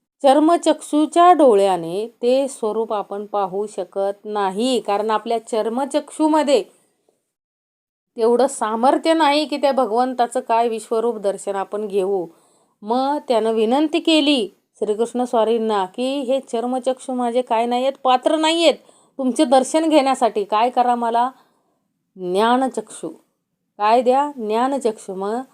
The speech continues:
श्रीकृष्ण स्वारींनी ज्ञानचक्ष-, चक्षू दिले आणि त्या ज्ञानचक्षूने त्यांनी काय केलं? अखंड परमात्म्याचं काय घेतलं हो? दर्शन घेतलं. आता सद्गुरू परंपरा, निवृत्तीनाथांचंच उदाहरण घ्या ना. निवृत्तीनाथ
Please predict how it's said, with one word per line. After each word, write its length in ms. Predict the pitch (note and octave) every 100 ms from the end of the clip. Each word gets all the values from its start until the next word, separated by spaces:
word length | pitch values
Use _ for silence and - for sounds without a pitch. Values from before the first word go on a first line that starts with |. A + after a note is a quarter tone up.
| _ _ _
श्रीकृष्ण 440 | F#3+ F#3+ A3+ B3 C4+
स्वारींनी 500 | C4+ A#3 A#3 A#3 B3+
ज्ञानचक्ष-, 880 | G#3 G3+ C#4+ E4+ F4 E4 _ - C#4+
चक्षू 280 | - C4+
दिले 280 | A#3+ A3 G3+
आणि 220 | F#3+ F#3+
त्या 180 | F#3+ G3
ज्ञानचक्षूने 1040 | G3+ G3+ A3 B3+ C#4 C#4 G3+ - A#3 G#3+ G3
त्यांनी 300 | G3 F#3+ F#3
काय 220 | F#3 F3+
केलं? 260 | F#3 F#3
अखंड 420 | F#3+ F#3 F#3+ F#3+ G3 B3 _ _ _ -
परमात्म्याचं 720 | G3 F#3 F#3 F#3 F3+ F3 F3
काय 220 | F3 E3 E3+
घेतलं 260 | F#3+ F3
हो? 220 | F#3 A#3+
दर्शन 520 | C4 G3 F3+ - C#4+ D4
घेतलं. 360 | C4+ A#3 G#3 F#3 _ _ -
आता 200 | B3+ D4+
सद्गुरू 580 | D#4 D#4 C4+ C#4 F4 F#4
परंपरा, 640 | F4+ D4+ B3+ A3 G3+ F#3+ G3 _ _ _ _ -
निवृत्तीनाथांचंच 1040 | A3 A#3+ C4+ C#4 D#4 D4+ C#4+ D4 C#4+ D#4+
उदाहरण 500 | D4 A#3+ C4 D4+ E4
घ्या 220 | C#4 C4+
ना. 160 | F4 D4+ F#3+ - _ _ - - _ _ A3
निवृत्तीनाथ 1000 | B3 C4 C#4+ E4 - F#4 F4 B3 A3